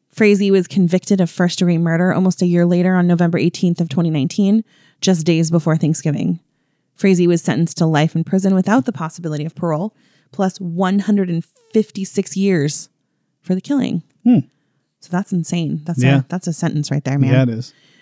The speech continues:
Speaker 1: Frazee's mistress, Crystal Lee Kenny, testified in the first week of the trial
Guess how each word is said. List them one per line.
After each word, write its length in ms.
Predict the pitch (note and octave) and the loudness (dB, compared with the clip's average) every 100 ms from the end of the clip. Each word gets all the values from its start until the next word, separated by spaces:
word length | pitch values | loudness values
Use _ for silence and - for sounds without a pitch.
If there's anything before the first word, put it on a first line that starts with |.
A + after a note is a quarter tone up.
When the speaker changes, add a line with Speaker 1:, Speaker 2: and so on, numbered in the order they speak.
| _ _ | _ _
Speaker 1:
Frazee's 520 | - A#3+ A3 G#3+ F#3+ | 0 2 4 2 2
mistress, 580 | F#3+ G#3 - E3 E3+ - | 2 2 0 0 0 -2
Crystal 460 | - G3+ - F#3 | -2 -2 0 0
Lee 180 | F3 F3 | 2 0
Kenny, 460 | - - F#3+ D3+ E3+ | 0 0 2 2 0
testified 500 | - G3 G#3+ F#3+ E3+ | -2 -4 -2 -4 -4
in 80 | D#3+ | -4
the 80 | |
first 300 | E3 F#3+ - | -2 -2 -2
week 160 | F#3+ F3+ | -2 -2
of 60 | E3+ | -2
the 60 | |
trial 420 | - F#3 E3+ D#3 | -2 0 2 2